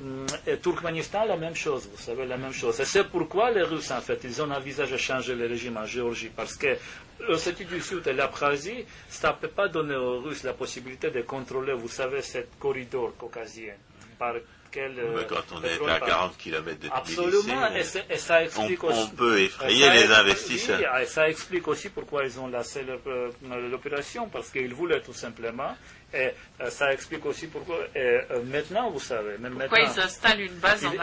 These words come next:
Speaker 3: Abkhazie, quand
Speaker 1: absolument,
Speaker 3: même,
Speaker 1: et
Speaker 3: hein,
Speaker 1: pourquoi
Speaker 3: c'est
Speaker 1: ils installent une base en
Speaker 3: Ouais.
Speaker 1: Abkhazie et en Ossétie du Sud, parce
Speaker 2: Plusieurs
Speaker 1: que,
Speaker 2: bases en Abkhazie.
Speaker 1: oui, bien sûr. Donc, ils veulent, voulaient tout simplement intimi-, d'intimider des Européens en leur montrant que voilà, nous sommes capables de couper cet, euh, le gazoduc dans n'importe quel moment.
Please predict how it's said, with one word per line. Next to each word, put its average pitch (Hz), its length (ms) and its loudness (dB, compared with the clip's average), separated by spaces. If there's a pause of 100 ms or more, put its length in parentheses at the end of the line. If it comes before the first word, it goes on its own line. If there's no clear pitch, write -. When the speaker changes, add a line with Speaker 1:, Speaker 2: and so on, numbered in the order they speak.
(120)
Speaker 3:
Abkhazie, 220 280 8
quand - 60 6
Speaker 1:
absolument, 220 440 6
Speaker 3:
même, 156 100 8
Speaker 1:
et - 40 6
Speaker 3:
hein, - 60 0
Speaker 1:
pourquoi 160 360 6
Speaker 3:
c'est 151 60 4
Speaker 1:
ils 147 80 4
installent 147 360 4
une 139 100 -2
base 135 200 6
en 131 60 -2
Speaker 3:
Ouais. 131 60 0
Speaker 1:
Abkhazie 127 460 0
et 269 180 -4
en 156 120 -2
Ossétie 160 320 -4
du 208 140 -8
Sud, 254 180 -8 (120)
parce 127 120 2
Speaker 2:
Plusieurs 113 400 6
Speaker 1:
que, 78 60 -14
Speaker 2:
bases 80 100 -6 (100)
en 78 240 -14
Abkhazie. 202 160 -2 (100)
Speaker 1:
oui, 104 80 -6 (280)
bien 160 180 0
sûr. 131 240 -2 (380)
Donc, 233 300 2
ils 170 120 0
veulent, 190 320 6
voulaient 180 280 4
tout 175 120 -8
simplement 151 680 0 (100)
intimi-, 160 420 -6
d'intimider 147 600 0
des 117 220 -4
Européens 123 580 -2
en 139 120 0
leur 135 280 4
montrant 127 500 -4
que 160 100 2
voilà, 131 360 2
nous 190 100 -6
sommes 135 200 -6
capables 143 440 0
de 120 100 -2
couper 120 400 0
cet, 107 460 -6
euh, 113 360 -4
le 113 260 -6
gazoduc 120 600 -6
dans 117 140 -4
n'importe 120 440 -8
quel 127 120 -6
moment. 107 300 -10